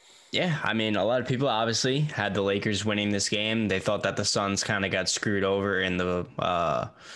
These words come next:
you know, playoff system that happened with the play-in games. Lakers were hurt a lot of most of the year, came in as the seventh seed. No one really thinks that the S-, Lakers deserve a seventh seed. Obviously, we think that they're better. But Suns handled this game pretty well. Anthony Davis played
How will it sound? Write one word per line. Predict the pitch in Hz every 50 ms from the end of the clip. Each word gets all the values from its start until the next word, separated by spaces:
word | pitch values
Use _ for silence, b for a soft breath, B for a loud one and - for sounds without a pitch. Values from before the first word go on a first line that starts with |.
| B B B B B
you | -
know, | - 90
playoff | 87 - - 120 107 101 95 98 98 -
system | - - 110 - - 117 107 104
that | 95 98
happened | 101 98 98 - 101 95 92
with | 95 92
the | -
play-in | - - 123 117 120 117 120 120
games. | 117 117 117 117 117 110 95 95
Lakers | 98 98 92 - 98 90
were | 98 98 95
hurt | 98 110 110 107
a | 104
lot | 104 101 101 101
of | 101
most | 101 98 98 - -
of | 101 98 95
the | 101
year, | 95 98 98 98 98 98 95 95 B B B B B B
came | - - 113 101 98 98
in | 98
as | 98 95 -
the | 98
seventh | 92 - - 110 101 101 98 -
seed. | - - 101 98 98 95 - - -
No | - - 95 101 98
one | 98 95 92
really | 90 92 92 92
thinks | - 107 98 92 - -
that | 90 82
the | -
S-, | 90 - - - - -
Lakers | - 101 98 - - 95 90 - - -
deserve | - 98 90 - 92 90 90
a | 90
seventh | - - 98 92 92 90
seed. | - 98 95 82
Obviously, | 82 90 87 90 - - 90
we | 90
think | 90 - 95 92
that | 98 95 -
they're | 92 92
better. | 98 113 117 120 127 123 123 123 B B B B B B B B B B B B
But | - 123 160 180 - -
Suns | - - - - 131 147 190 214 185 143
handled | 151 147 156 156 151 135
this | 127 127 -
game | - 147 135 131 113
pretty | - 135 135 127 120
well. | 101 104 113 143 135 104
Anthony | 101 113 123 120 143 139 120
Davis | 101 117 120 127 117 110 101 - -
played | - - - - 104 95